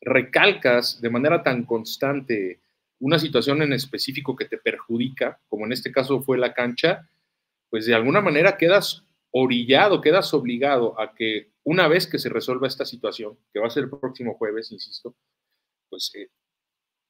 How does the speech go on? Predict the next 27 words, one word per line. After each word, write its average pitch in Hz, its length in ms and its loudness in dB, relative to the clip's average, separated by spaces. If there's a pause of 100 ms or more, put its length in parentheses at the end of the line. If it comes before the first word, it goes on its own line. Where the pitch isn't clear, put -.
(200)
muestres 160 480 0
totalmente 139 580 0
otra 104 280 -6
cara, 131 340 2
¿eh? 190 400 -2
Ahí 139 380 0
está 147 580 2
el 123 220 0
riesgo 156 680 2
de, 120 400 0 (540)
de 120 80 -2
repente 151 1200 0 (640)
señalar 127 720 -2
y 151 120 2
hacia, 123 340 -2 (100)
hacia 117 380 -6
tal 156 320 0
o 151 120 -2
cual 156 220 -2
situación 156 720 -6 (500)
tu 120 80 -6
falta 151 380 4
de 127 80 2
un 151 160 -2
buen 147 180 0
rendimiento, 123 640 -6
¿no? 131 280 -12